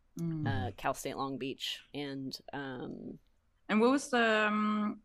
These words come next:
Speaker 1: you said the studio arts? That's the, what, that was the name of the major?
Speaker 2: Yeah, so it's, like, a broad art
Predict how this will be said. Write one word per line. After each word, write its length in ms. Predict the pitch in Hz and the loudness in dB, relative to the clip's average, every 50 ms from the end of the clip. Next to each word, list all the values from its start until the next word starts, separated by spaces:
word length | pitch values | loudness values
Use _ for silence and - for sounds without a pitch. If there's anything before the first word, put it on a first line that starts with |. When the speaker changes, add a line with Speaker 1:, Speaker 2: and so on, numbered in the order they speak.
| - - | -14 -8
Speaker 1:
you 100 | - 220 220 | -6 -6 -4
said 220 | - - 233 220 | 0 2 2 2
the 60 | 208 220 | 2 -2
studio 380 | 220 - - - 214 214 240 - | -4 -6 -4 -2 0 2 4 4
arts? 420 | - - 381 427 - - - - - | 4 4 2 2 -2 -8 -14 -6 -2
That's 220 | - 254 - - - | -2 -2 -2 -2 -2
the, 360 | 240 233 233 226 226 226 254 - | 0 0 2 0 0 -2 -4 -4
what, 180 | - 220 220 | -4 -4 -2
that 80 | 220 220 | 0 -2
was 120 | 214 214 | -2 0
the 60 | 220 | 0
name 140 | 214 214 220 | 0 2 2
of 80 | 220 208 | 0 0
the 60 | 214 | 0
major? 360 | 208 208 214 214 277 339 - - _ _ | 0 0 0 -2 -2 -4 -6 -8 _ _
Speaker 2:
Yeah, 420 | - 190 190 185 190 180 170 156 147 | -4 -2 2 4 6 6 6 4 2
so 180 | - - - | 0 0 -2
it's, 140 | 175 165 - | -2 0 2
like, 120 | 233 214 220 | 0 2 2
a 60 | 190 | 2
broad 640 | 135 - 151 156 156 156 156 151 147 156 160 143 131 - - | 0 2 2 4 4 4 4 2 0 -4 -6 -8 -8 -4 -2
art 520 | 147 143 147 147 - - - - - - | -2 -2 -2 -4 -6 -8 -14 -12 -12 -12